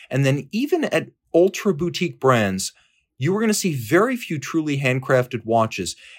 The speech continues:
And in general, that will be a selling point, as with anything Dufour does or the Greubel four C handmade one. They'll generally lead with the fact that they only use traditional techniques. And if you're familiar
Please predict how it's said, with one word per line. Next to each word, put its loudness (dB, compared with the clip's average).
And 0
in -4
general, 4
that 2
will -4
be -4
a 0
selling 0
point, -8
as -4
with -4
anything -4
Dufour -2
does -2
or -2
the -6
Greubel -6
four -4
C -6
handmade -2
one. -2
They'll 2
generally 0
lead -2
with -4
the -6
fact 0
that -6
they -4
only 0
use -6
traditional -8
techniques. -6
And 2
if 2
you're 0
familiar 2